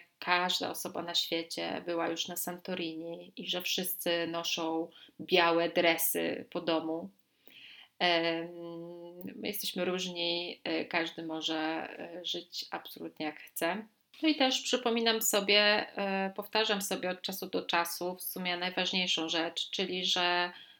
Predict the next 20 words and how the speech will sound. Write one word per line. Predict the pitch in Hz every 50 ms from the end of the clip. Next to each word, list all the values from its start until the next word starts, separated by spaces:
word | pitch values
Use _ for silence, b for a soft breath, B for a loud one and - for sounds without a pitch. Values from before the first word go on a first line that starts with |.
| B -
na | 190 196
tym | 196 208 202
naszym | 196 196 196 196 - 196 196
scrollowaniu | - - - 196 196 190 196 196 185 180 170 165 165 156 - 170 170 175 175 175
i | - 180 180
na | 175 175 180
tym | - - 185 180 180 180
naszym | 180 180 185 - - 185 185 -
czasie | - 190 175 170 - - 180 175
spędzonym | 170 - - - 175 170 - 170 165 165 165 165 165 160 160 165 170 175 175
na | 175 170 165
Insta | - 170 170 170 165 - - - 165 165 170 180 185 196 - - - -
ktoś, | - - - 202 208 208 202 - - - - - -
e, | - 196 190 185 180
zarabia, | 185 - 196 196 185 175 175 170 - 170 170 170 170 175 185 185 B B B B B B B B
e, | - 190 185 180 185 185 190
naprawdę, | 190 202 202 - 247 226 220 196 175 - 180 180 180 175 175 170 170 - - 190
naprawdę | 185 180 - 190 180 - - 175
wielką | - 180 180 175 - 180 170
kasę. | - - 165 - - - - - - -